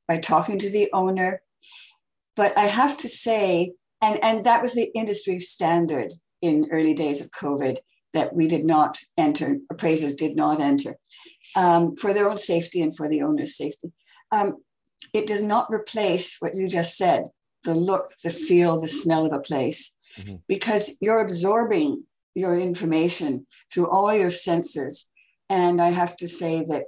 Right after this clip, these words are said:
Speaker 1: it's so important to physically be in a place. Um, so I, I, now, of course, I'm going to do most properties, except when someone doesn't want you to go in because of their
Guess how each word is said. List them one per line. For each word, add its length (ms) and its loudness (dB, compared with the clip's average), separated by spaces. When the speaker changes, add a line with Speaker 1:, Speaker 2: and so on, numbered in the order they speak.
Speaker 1:
it's 200 0
so 240 2
important 680 -2
to 100 -4
physically 840 -2
be 160 4
in 100 2
a 80 -2
place. 640 -4
Um, 480 2
so 420 2
I, 440 6
I, 200 -2
now, 300 6
of 220 2
course, 240 -2
I'm 100 -4
going 200 0
to 40 0
do 240 -2
most 340 2
properties, 520 -2
except 340 -4
when 80 2
someone 320 2
doesn't 380 -2
want 280 -2
you 100 -6
to 100 -6
go 180 0
in 300 4
because 300 -6
of 100 -6
their 340 0